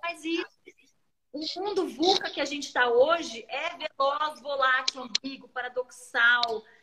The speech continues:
incerto, complexo. É impossível ter esse mesmo tipo de liderança. Então, o líder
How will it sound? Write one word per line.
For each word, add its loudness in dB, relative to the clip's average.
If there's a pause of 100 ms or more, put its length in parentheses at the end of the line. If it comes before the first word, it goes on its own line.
(100)
incerto, -4 (100)
complexo. -4 (100)
É -2
impossível -8 (320)
ter -6
esse -8
mesmo 0
tipo -14
de -10
liderança. -4 (640)
Então, -2
o -16
líder -4